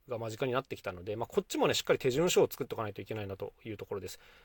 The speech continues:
これね、まずは自分用なんですよ。自分一人でやるつもりなので。だけど、この明確な手順っていうのが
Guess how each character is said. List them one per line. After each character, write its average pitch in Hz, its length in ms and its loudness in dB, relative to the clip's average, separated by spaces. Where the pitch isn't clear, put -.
こ 208 100 0
れ 202 60 4
ね、 170 80 4
ま 190 140 8
ず 320 80 4
は - 80 12
自 120 140 4
分 190 200 8
用 202 160 8
な 190 80 8
ん 139 40 6
で 101 80 4
す - 120 -2
よ。 104 80 0
自 117 120 -2
分 151 140 4
一 - 20 0
人 160 140 6
で 107 120 0
や 98 60 2
る 95 60 -4
つ - 100 -8
も 107 60 -4
り 104 80 -6
な 104 80 -4
の 92 100 -8
で。 92 260 0
だ 208 100 -4
け 202 80 2
ど、 131 100 4
こ 120 140 -2
の 117 340 -2
明 214 280 2
確 269 200 0
な 269 100 2
手 269 120 2
順 131 420 4
っ - 20 -6
て - 20 -2
い 117 40 -4
う 107 40 -4
の 101 100 -6
が 98 260 2